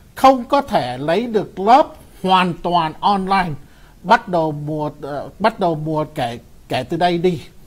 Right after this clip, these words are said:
Cho nên nếu mà muốn tiếp tục ở đây đúng theo luật pháp đó, mà không có bị out of status, thì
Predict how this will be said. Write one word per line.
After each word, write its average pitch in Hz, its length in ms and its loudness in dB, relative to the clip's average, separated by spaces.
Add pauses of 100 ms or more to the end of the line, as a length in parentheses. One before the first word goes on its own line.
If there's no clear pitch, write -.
(440)
Cho 220 140 2
nên 220 380 0
nếu 302 280 6
mà 180 200 -2
muốn 180 400 -2
tiếp 311 120 -2 (120)
tục 170 200 -4
ở 143 160 -6
đây 202 200 0
đúng 175 460 -4
theo 240 300 4
luật 185 240 -2
pháp 240 280 2 (440)
đó, 156 220 -2 (480)
mà 170 160 4
không 233 340 2
có 247 140 0
bị 196 220 -2 (240)
out 208 120 2
of 170 140 -2
status, 220 720 2 (720)
thì 175 360 4